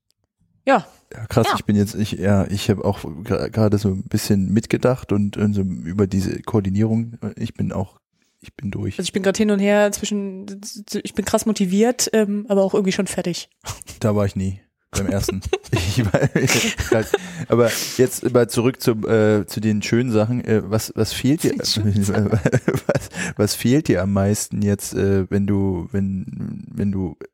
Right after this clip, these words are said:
Speaker 2: an das richtige Tra-, Kendo-Training oder diesen ganzen Akt des, des Trainingsabends denkst, äh, und was fehlt dir gar nicht?
Speaker 3: Ja, also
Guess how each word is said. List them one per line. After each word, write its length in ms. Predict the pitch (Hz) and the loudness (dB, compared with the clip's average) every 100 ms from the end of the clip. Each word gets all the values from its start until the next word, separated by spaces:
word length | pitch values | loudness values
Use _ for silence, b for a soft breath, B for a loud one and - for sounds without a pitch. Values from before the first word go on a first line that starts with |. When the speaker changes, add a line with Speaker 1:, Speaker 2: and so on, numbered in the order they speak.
| - | -2
Speaker 2:
an 160 | 101 95 | 0 2
das 320 | 98 - - | 2 0 0
richtige 300 | 123 - 110 | 0 2 0
Tra-, 420 | 98 - 107 101 - | 2 2 2 2 0
Kendo-Training 680 | 113 113 101 101 104 101 101 B B B | 2 2 2 2 2 2 -2 B B B
oder 140 | 101 | 0
diesen 220 | 107 104 107 | 2 4 4
ganzen 420 | 107 - 107 101 _ _ - | 4 4 2 2 _ _ 0
Akt 320 | 113 - - | 0 0 -2
des, 460 | 98 90 - - - _ _ _ _ - - | 0 0 -2 -10 -14 _ _ _ _ -16 -2
des 160 | 101 - | -2 2
Trainingsabends 1000 | 113 123 104 - 98 101 95 - - _ 101 | 4 4 2 2 2 4 0 -6 -12 _ 0
denkst, 400 | 101 98 - _ b b b b b | 2 0 -8 _ b b b b b
äh, 460 | 101 98 95 92 92 | 2 4 4 4 2
und 160 | - 95 | 0 0
was 120 | 98 | 2
fehlt 180 | - 107 | 2 0
dir 60 | 95 | 2
gar 180 | 117 | 0
nicht? 260 | 113 87 - _ _ _ _ _ _ _ _ _ _ _ _ _ _ _ _ _ _ B B B B B B B B B _ _ _ | 0 -4 -12 _ _ _ _ _ _ _ _ _ _ _ _ _ _ _ _ _ _ B B B B B B B B B _ _ _
Speaker 3:
Ja, 340 | - 240 202 | -16 -12 -12
also 400 | 208 190 196 180 | -4 -4 -2 -6